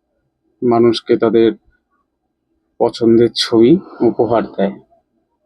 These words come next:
তো তেমনই একটি আমার কাজ, এর বাইরে আর কিছু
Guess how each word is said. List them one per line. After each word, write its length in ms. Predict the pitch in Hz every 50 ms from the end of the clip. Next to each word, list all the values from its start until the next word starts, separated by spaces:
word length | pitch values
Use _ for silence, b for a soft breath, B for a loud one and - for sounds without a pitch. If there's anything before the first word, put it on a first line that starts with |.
| _ _ _ _ _ _ _ _ _
তো 120 | - - 190 214 202 -
তেমনই 380 | 151 139 131 139 143 160 165 165
একটি 220 | 156 - - 175 160
আমার 180 | 143 139 139 - - -
কাজ, 220 | 120 107 113 151 - - - - _ _ _ _ _ _ _ _ _ _ _ _ _ _ _ _ _ _ _ _ _ _ _ _ _ -
এর 120 | 113 107 104
বাইরে 220 | 104 113 110 110 113
আর 100 | 110 110
কিছু 200 | - 107 - -